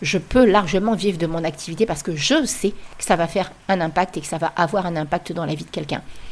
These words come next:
Vous voyez, c'est toute la subtilité d'avoir un business kiffant parce que vous allez pouvoir y gagner votre vie. D'accord ? Donc, restez pas dans votre bulle.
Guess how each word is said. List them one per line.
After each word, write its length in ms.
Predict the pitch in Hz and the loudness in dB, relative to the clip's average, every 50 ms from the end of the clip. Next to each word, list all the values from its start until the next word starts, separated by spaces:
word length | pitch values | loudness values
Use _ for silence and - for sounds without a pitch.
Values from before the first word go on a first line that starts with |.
| - - - | -12 -10 -2
Vous 60 | - 196 | 2 2
voyez, 280 | 185 175 208 240 226 - - - - | 4 6 6 4 4 0 -12 -12 -10
c'est 340 | - - - 208 202 208 - | -2 2 4 4 4 2 0
toute 260 | - 311 320 311 - | 2 2 2 2 2
la 120 | 262 240 214 | 2 0 0
subtilité 840 | - - - 233 - - - - 226 220 202 - - 208 226 226 - - - - - - - | 0 -2 -4 -4 -4 -4 -2 0 0 0 0 2 2 2 2 0 -4 -16 -18 -20 -20 -6 0
d'avoir 320 | - 196 185 180 202 202 | 2 2 4 4 4 2
un 80 | 196 165 | 2 -2
business 400 | 156 175 170 202 196 196 190 - | -2 -4 -4 -4 -4 -4 -4 -6
kiffant 380 | - - 185 - - 180 202 | -6 -8 -6 -4 -2 -4 -2
parce 240 | 202 - 165 - - | -2 -4 -6 -4 -2
que 80 | - 202 | -4 -2
vous 120 | 175 165 | -2 -2
allez 140 | 180 170 165 | -2 -2 -2
pouvoir 340 | - - 180 185 190 185 180 | -4 -2 0 0 0 -2 -2
y 40 | |
gagner 260 | 165 165 160 165 170 165 | -4 -4 -4 -2 -2 -4
votre 240 | 165 160 - - | -4 -4 -4 -6
vie. 140 | 160 - - - - - - - | -8 -10 -10 -14 -18 -16 -10 -6
D'accord ? 340 | 170 170 160 - 196 196 196 | -4 -2 0 2 2 2 2
Donc, 160 | 180 170 170 - - | 2 -2 -4 -4 -2
restez 360 | 156 160 208 220 - - 247 | 0 2 2 2 2 4 6
pas 140 | - 254 240 | 6 8 8
dans 140 | 233 214 | 8 6
votre 160 | 190 185 170 147 | 4 4 2 2
bulle. 300 | 143 170 196 214 160 | 2 4 4 4 2